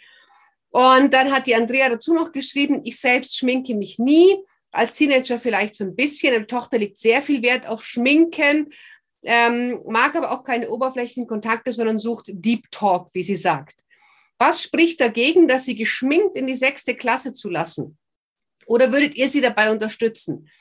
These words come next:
Sie ist auch ohne Schminke sehr hübsch und attraktiv und findet sich selber aber nicht schön. Sie möchte sie auch bauchfrei anziehen. Das habe ich bisher in Öffentlichkeit nicht erlaubt. Und da sucht die Andrea jetzt eine Antwort.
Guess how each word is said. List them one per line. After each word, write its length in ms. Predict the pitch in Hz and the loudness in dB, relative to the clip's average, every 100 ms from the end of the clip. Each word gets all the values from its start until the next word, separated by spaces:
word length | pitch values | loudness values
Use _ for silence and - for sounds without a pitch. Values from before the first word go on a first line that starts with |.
| _ - - | _ -20 -12
Sie 200 | - 277 | -4 -2
ist 160 | 262 | -2
auch 120 | 247 220 | -2 0
ohne 260 | 311 349 | 4 4
Schminke 440 | 359 302 330 330 311 | 4 4 4 4 2
sehr 240 | 240 247 | 2 2
hübsch 220 | 277 - | 0 -4
und 60 | 220 | -2
attraktiv 720 | 214 214 208 _ - 302 392 - _ _ | -4 -2 -8 _ 2 4 2 -2 _ _
und 160 | - 226 | -8 -2
findet 300 | 233 302 311 | 0 0 -2
sich 160 | 226 - | -8 -6
selber 360 | 202 226 247 | -2 0 0
aber 200 | 196 180 | -2 -4
nicht 340 | 196 226 - - | -4 -6 -6 -8
schön. 520 | - 180 156 - _ _ _ _ _ | -2 0 -2 -4 _ _ _ _ _
Sie 180 | - 233 | -2 2
möchte 300 | 269 339 311 | 2 2 0
sie 100 | 269 | 0
auch 120 | - | 0
bauchfrei 520 | 208 226 226 202 180 - | 2 2 0 -6 -6 -2
anziehen. 580 | 226 311 302 - 330 381 415 - | 2 2 0 2 6 6 2 -8
Das 140 | 233 | -4
habe 140 | 262 269 | -2 -2
ich 120 | - | -4
bisher 280 | 269 262 247 | -8 -2 -2
in 40 | |
Öffentlichkeit 580 | 214 233 233 - 220 214 | -2 -4 -8 -4 -4 0
nicht 420 | 208 262 277 - - | 2 2 0 -10 -8
erlaubt. 680 | 170 175 175 151 - - _ _ _ _ _ _ | -4 0 0 -2 -10 -20 _ _ _ _ _ _
Und 320 | 226 233 226 | -2 -2 0
da 280 | 220 247 277 - | 0 2 0 -4
sucht 340 | 220 269 - | -6 -6 -6
die 120 | 262 - | -6 -2
Andrea 500 | 240 208 208 220 185 | -2 2 2 2 0
jetzt 380 | 190 196 - | -8 -8 -10
eine 300 | 185 185 202 | -4 -2 -2
Antwort. 560 | 180 190 190 131 - _ | -4 -6 -6 -16 -16 _